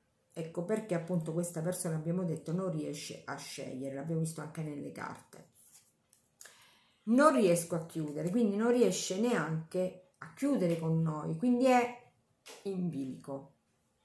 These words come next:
non riesce ad andare né da una parte e neanche dall'altra, è completamente ferma, ok? Completamente bloccata,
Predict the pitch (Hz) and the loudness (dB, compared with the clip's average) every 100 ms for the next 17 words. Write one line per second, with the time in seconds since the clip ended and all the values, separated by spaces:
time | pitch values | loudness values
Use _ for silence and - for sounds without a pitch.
0 | _ - 196 214 202 196 170 180 180 160 | _ -8 -2 0 4 4 4 0 0 0
1 | 156 202 208 165 240 247 - 180 - - | 0 0 0 2 0 0 -2 -8 -8 -10
2 | 208 196 156 - 160 147 - 160 - - | -4 -2 -4 -6 -6 -6 -10 -10 -12 -18
3 | - - - - - _ _ - 185 196 | -20 -14 -10 -10 -10 _ _ -10 -4 0
4 | 240 196 156 - 165 - - 123 120 139 | 2 2 -2 -4 -4 -4 -8 -10 -10 -10
5 | 127 - _ _ _ _ _ _ _ _ | -12 -16 _ _ _ _ _ _ _ _
6 | - 160 - 175 147 - - 175 202 208 | -20 -16 -6 -4 -4 -8 -8 -6 -2 -2
7 | 180 160 160 160 151 - - 175 135 131 | 0 -2 -2 -4 -4 -8 -8 -6 -6 -8
8 | - | -10